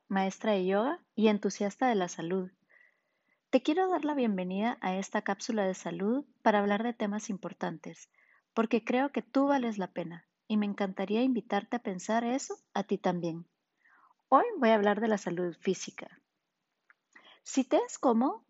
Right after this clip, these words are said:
y es posible, me gustaría que cerraras los ojos un momento. Lleva la atención a las sensaciones del cuerpo. A la inhalación, siente tu nariz,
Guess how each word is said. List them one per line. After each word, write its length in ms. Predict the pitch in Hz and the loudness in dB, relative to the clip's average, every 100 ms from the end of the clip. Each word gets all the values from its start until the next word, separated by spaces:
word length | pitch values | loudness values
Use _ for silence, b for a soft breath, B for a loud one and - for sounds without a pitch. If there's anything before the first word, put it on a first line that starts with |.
| _ | _
y 140 | 202 196 | 2 2
es 120 | 202 | 2
posible, 720 | - 190 247 226 196 277 - _ _ - | -6 -4 0 2 2 -2 -6 _ _ -2
me 180 | 220 226 | 2 2
gustaría 400 | 226 240 247 302 | 0 0 0 0
que 120 | 339 | -2
cerraras 500 | - 214 202 214 233 | -2 -2 0 -2 -2
los 200 | 185 - | -4 -4
ojos 300 | 196 202 - | -6 -6 -8
un 140 | 180 | -8
momento. 560 | 175 165 160 156 - - _ _ _ _ _ _ _ _ b b b b b b b _ _ | -8 -10 -12 -14 -20 -20 _ _ _ _ _ _ _ _ b b b b b b b _ _
Lleva 260 | 233 269 302 | 6 8 8
la 100 | 349 | 4
atención 680 | - 196 185 - 226 262 - - | 2 -4 -4 -2 0 0 -4 -4
a 80 | 196 | 0
las 160 | 190 | 0
sensaciones 580 | - 185 185 - 196 196 | 0 -6 -6 -4 -2 -2
del 200 | 185 175 | -4 -6
cuerpo. 460 | - 208 208 - - _ _ _ _ _ _ _ _ _ _ _ _ _ _ _ _ | -2 -2 -2 -8 -20 _ _ _ _ _ _ _ _ _ _ _ _ _ _ _ _
A 80 | 185 | 2
la 100 | 185 | 2
inhalación, 840 | 180 175 165 170 - 214 202 214 - _ _ _ _ _ _ _ _ _ _ _ _ _ _ _ _ _ _ _ _ _ _ _ _ _ _ _ _ _ _ | 2 -2 -4 -6 0 0 0 -4 -10 _ _ _ _ _ _ _ _ _ _ _ _ _ _ _ _ _ _ _ _ _ _ _ _ _ _ _ _ _ _
siente 400 | - - 254 240 | -16 0 2 2
tu 140 | 254 233 | -2 -2
nariz, 600 | 196 196 247 254 - - | -2 -2 -4 -4 -12 -18